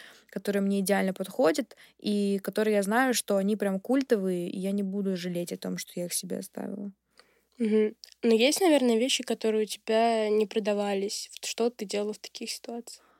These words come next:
Speaker 1: А, пф, а, ну, когда у нас был комиссионный магазин, было немножко проще, потому что если вещь не продавалась, то мы просто отдавали ее обратно владельцам. Вот. Э, то есть я тогда ничего не закупала, у нас все было на реализации. Сейчас,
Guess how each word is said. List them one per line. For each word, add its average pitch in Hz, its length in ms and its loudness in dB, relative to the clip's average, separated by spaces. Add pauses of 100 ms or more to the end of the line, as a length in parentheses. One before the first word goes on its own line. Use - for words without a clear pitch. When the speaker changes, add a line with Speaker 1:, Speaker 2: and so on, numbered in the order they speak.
Speaker 1:
А, 269 640 2
пф, - 400 -14 (100)
а, - 100 -2
ну, 226 180 0 (200)
когда 262 200 6
у - 40 6
нас 311 100 2
был 277 140 2
комиссионный 269 640 2
магазин, 254 440 2
было 240 160 4
немножко 233 360 0
проще, 262 440 2
потому 220 380 0
что - 200 -2
если 220 300 0
вещь 220 200 4
не 220 60 -2
продавалась, 220 680 2
то 220 100 0
мы 208 100 2
просто 226 260 0
отдавали 208 360 2
ее 196 120 2
обратно 190 720 -2
владельцам. 185 600 -2 (760)
Вот. 185 460 -2
Э, - 100 -8
то 190 120 -6
есть 196 80 -6
я 208 80 2
тогда 208 180 2
ничего 208 220 0
не 208 60 0
закупала, 226 360 0
у - 40 0
нас 233 100 0
все 226 120 0
было 220 140 2
на 214 80 2
реализации. 196 640 -2 (380)
Сейчас, 262 640 6